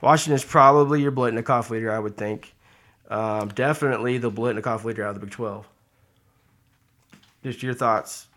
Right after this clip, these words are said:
you know, anything you wanna throw in there, anything you didn't like, anybody you feel like got omitted?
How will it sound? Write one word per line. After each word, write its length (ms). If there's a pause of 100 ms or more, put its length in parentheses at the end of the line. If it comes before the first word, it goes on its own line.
you 100
know, 260
anything 240
you 80
wanna 120
throw 180
in 60
there, 80
anything 200
you 60
didn't 200
like, 240
anybody 280
you 40
feel 140
like 100
got 120
omitted? 380